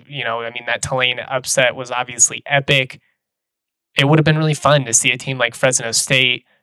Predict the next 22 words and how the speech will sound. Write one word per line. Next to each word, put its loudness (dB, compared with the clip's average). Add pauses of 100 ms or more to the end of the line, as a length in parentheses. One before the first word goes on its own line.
(200)
Air 6
Force 0
with -4
Brad 2
Roberts, 0 (400)
shoot, 4
even 0
that 0
Taylen -4
Green -2
Boise -4
State 0
offense 0
was -14
pretty 0
electric. -2
They -8
could -10
have -4
pulled -6
an -6
upset. 0